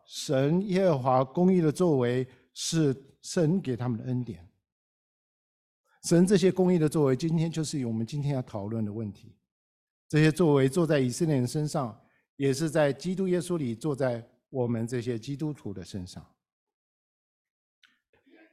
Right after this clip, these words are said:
在这段经文里面，刚刚你们念的经文里面，神看到了，告诉我们四个神公义的作为。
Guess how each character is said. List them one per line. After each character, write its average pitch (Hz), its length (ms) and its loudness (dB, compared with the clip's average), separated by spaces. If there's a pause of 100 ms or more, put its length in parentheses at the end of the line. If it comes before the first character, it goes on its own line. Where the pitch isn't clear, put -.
(420)
在 151 160 0
这 147 100 0
段 151 180 4
经 151 200 -2
文 143 120 4
里 131 80 4
面， 131 160 2
刚 147 180 2
刚 151 60 2
你 147 80 2
们 135 120 2
念 156 120 2
的 139 120 0
经 160 180 -4
文 151 100 0
里 127 80 0
面， 131 160 0
神 135 360 -4
看 180 200 -2
到 156 220 2
了， 135 100 0
告 165 240 -2
诉 160 160 -4
我 139 60 -2
们 127 160 0
四 185 380 -4
个 120 200 -4
神 123 320 -8
公 143 200 -4
义 139 40 -2
的 113 140 -4
作 107 220 -6
为。 - 200 -20